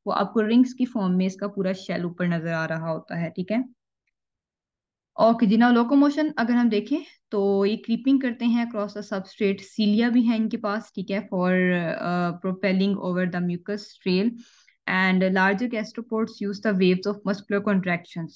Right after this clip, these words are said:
मस्कुलर कॉन्ट्रैक्शंस की हेल्प से भी मूवमेंट शो करते हैं। फिर इनके पास फुट भी है जो कि इनको क्लिंगिंग में हेल्प करता है, ठीक है। अ, लिम्पेट्स जो है वो इसकी हेल्प से क्लिंगिंग करते हैं और जो सी हेयर्स हैं वो इसकी हेल्प से स्विमिंग करते हैं, ठीक है।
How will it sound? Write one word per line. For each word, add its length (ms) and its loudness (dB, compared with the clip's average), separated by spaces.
मस्कुलर 280 -4
कॉन्ट्रैक्शंस 640 -2
की 100 -2
हेल्प 180 -2
से 160 -6
भी 80 0
मूवमेंट 480 0
शो 160 -4
करते 320 -4
हैं। 220 -2
फिर 140 -4
इनके 160 -4
पास 380 -4
फुट 220 2
भी 160 4
है 200 2
जो 120 -4
कि 100 -8
इनको 200 -4
क्लिंगिंग 500 -2
में 260 -4
हेल्प 340 -6
करता 280 -12
है, 180 -12
ठीक 200 -8
है। 140 -2
अ, 160 4
लिम्पेट्स 640 2
जो 60 0
है 140 4
वो 100 -2
इसकी 240 -6
हेल्प 220 -4
से 120 -10
क्लिंगिंग 480 0
करते 240 -4
हैं 300 -2
और 440 0
जो 160 -2
सी 300 0
हेयर्स 540 -2
हैं 160 -6
वो 140 -6
इसकी 260 -8
हेल्प 240 -4
से 220 -8
स्विमिंग 600 0
करते 300 -12
हैं, 160 -12
ठीक 200 -16
है। 140 -6